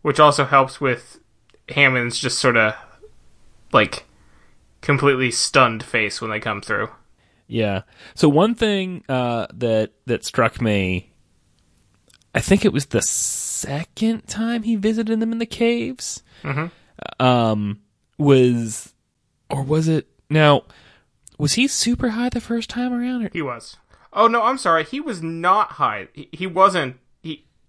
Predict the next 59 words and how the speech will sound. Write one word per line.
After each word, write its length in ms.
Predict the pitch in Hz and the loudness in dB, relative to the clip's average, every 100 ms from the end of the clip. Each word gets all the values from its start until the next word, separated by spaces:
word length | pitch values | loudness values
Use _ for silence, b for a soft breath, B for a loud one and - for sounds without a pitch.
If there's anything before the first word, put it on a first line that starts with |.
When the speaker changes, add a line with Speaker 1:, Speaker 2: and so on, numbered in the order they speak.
| - | 2
Speaker 2:
Oh, 120 | 170 | 4
the 80 | 139 | 4
very 200 | 123 120 | 2 0
first 240 | 120 107 - | -2 -8 -10
time. 280 | 98 - - | -12 -14 -8
Speaker 1:
No, 160 | 156 | 0
Speaker 2:
Okay. 360 | 156 147 135 127 | 2 4 2 -2
Speaker 1:
the 100 | 127 | -6
very 200 | 143 160 | -4 -4
first 240 | 170 175 - | -4 -6 -2
time, 320 | 147 135 131 | -2 -2 -4
no. 480 | 127 123 120 110 110 | -2 0 -2 -4 -10
He, 220 | 135 120 _ _ _ - | -12 -12 _ _ _ -14
the, 380 | - 143 135 127 | -4 -2 0 0
Speaker 2:
And 80 | |
he 60 | 131 | 2
had 80 | 135 | 0
Speaker 1:
the 40 | |
Speaker 2:
his 80 | 117 | 0
Speaker 1:
yeah, 60 | 160 | -2
Speaker 2:
glasses? 240 | 170 170 143 | 0 0 0
Speaker 1:
yeah, 100 | 147 | 0
yeah 140 | 131 | 0
was 240 | 127 123 | -2 -6
the 100 | - | -10
second 300 | - 123 101 | -6 -6 -6
time. 260 | - - - _ - - _ _ - | -14 -16 -18 _ -20 -20 _ _ 0
Speaker 2:
Okay. 420 | 127 123 - - _ _ _ _ - | 2 4 0 -4 _ _ _ _ -2
Okay. 300 | 117 - - 50 _ _ - | 0 0 -4 -8 _ _ -2
But 160 | - - | -2 2
then 140 | 151 151 | 2 4
the 100 | 143 | 4
second 340 | 190 180 175 | 2 0 -2
time, 540 | 147 123 101 92 90 - _ _ _ _ _ | 0 0 0 -2 -6 -12 _ _ _ _ _
he, 200 | 143 127 | -2 0
like, 320 | 110 123 107 | 0 -2 -2
the 100 | 135 | -2
very 240 | 123 143 151 | 0 0 0
first 240 | 156 135 | -2 -2
ti-, 100 | 143 - | -4 -2
like, 200 | 123 - | -4 -4
the 60 | |
very 220 | - 135 | -4 -2
first 160 | 135 131 | -2 -2
second 200 | 131 123 | -2 -2
that 60 | 92 | -6
we 100 | 104 | -6
see 260 | - 107 | -4 -4
him, 320 | 101 92 87 | -4 -6 -10
'cause 160 | - 139 | -6 0
he 80 | 147 | 2
also 160 | 151 | 2
doesn't 140 | 147 135 | 0 -4
have 80 | 135 | -6
any 120 | 117 | -4
guards 320 | 107 123 131 | 0 0 0
the 80 | 120 | -4
second 280 | - 85 - | -6 -8 -8
time. 360 | - 50 55 | -8 -8 -10